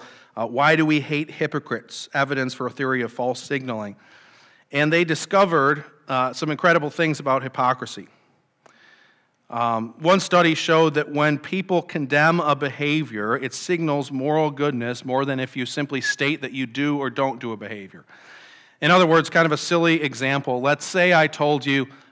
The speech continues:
"I don't watch television," which is not true, by the way, just an example. Say, "I, I don't watch any television." Now, if I told you that, you might think, "Well, you know, that's a little bit different.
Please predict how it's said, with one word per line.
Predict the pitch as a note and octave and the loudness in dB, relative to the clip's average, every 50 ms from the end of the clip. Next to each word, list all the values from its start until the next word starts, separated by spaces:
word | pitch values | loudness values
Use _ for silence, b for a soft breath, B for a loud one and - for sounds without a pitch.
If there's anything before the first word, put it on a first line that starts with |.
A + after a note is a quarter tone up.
| B _ - | B _ 0
"I | D3 D#3+ | 2 4
don't | E3+ F3+ F3+ D#3+ | 4 4 4 4
watch | D#3+ D#3 D3 D3 D3 - - | 4 4 4 4 2 -2 -4
television," | - - C#3 C3+ C3 B2 G#2+ G#2 F#2+ - - G2 - _ _ _ _ | -2 0 0 2 2 0 -2 -4 -8 -10 -14 -20 -20 _ _ _ _
which | C#3 C#3 - D3+ | -8 -6 -6 -4
is | B2+ C#3 | -2 0
not | D3+ C#3 C3 - | 0 0 0 -2
true, | - B2+ A2+ G2+ | -6 -8 -8 -6
by | G#2+ G2 | -8 -8
the | G2 G2+ | -8 -8
way, | G2+ A2 A2 | -10 -10 -10
just | G#2+ A2 B2 B2 - - | -12 -12 -14 -12 -8 -8
an | B2 A#2+ | -6 -6
example. | A#2 G#2 - A2+ G#2+ G2+ - - G#2+ G#2 B B B B B | -6 -6 -6 -8 -8 -8 -8 -10 -14 -14 B B B B B
Say, | - - D#3+ E3 | -2 2 2 2
"I, | D#3+ C#3 - - - D#3+ | 2 0 -4 -6 -2 2
I | D#3+ | 2
don't | F3+ E3+ D#3+ | 2 4 4
watch | E3 E3+ E3+ D#3+ - - - - | 4 4 4 4 2 -2 -6 -4
any | D#3 D3 C#3 | -4 -4 -4
television." | - - - D3 C#3 C3+ C3 A2+ - G#2+ F#2 - - - _ _ _ b b b b b b b b b b b - | -4 -6 -4 -4 -2 -2 -4 -4 -6 -10 -14 -14 -18 -20 _ _ _ b b b b b b b b b b b 0
Now, | C#3+ D3+ | 2 4
if | D3+ G3 | 6 6
I | A#3 A3+ | 4 4
told | - - G#3 G#3 G#3 F#3+ F3 | 4 4 6 6 6 4 2
you | F3 D#3+ C3+ | 0 0 2
that, | C3 B2 B2+ D3 C#3+ | 2 2 2 2 0
you | D3 C#3+ | -2 -4
might | D3 C#3 C#3+ C#3 - | -2 -2 -4 -4 -4
think, | C#3 C3+ C#3 - | -4 -6 -4 -2
"Well, | E3 D#3+ F3 F#3 F3 - - _ | 0 2 2 2 0 -4 -10 _
you | E3 D#3 | -6 -4
know, | D#3+ D#3 D3 D3+ - _ _ - | -4 -4 -4 -8 -14 _ _ -2
that's | D3+ D#3+ - | 0 0 0
a | G3 | 0
little | F#3 F#3 F#3+ F#3 | 0 0 0 0
bit | G3 F#3 D#3 | -2 -2 -2
different. | C#3+ C3+ B2+ - - D3 D3+ D3+ | -2 -4 -2 -2 0 0 0 -2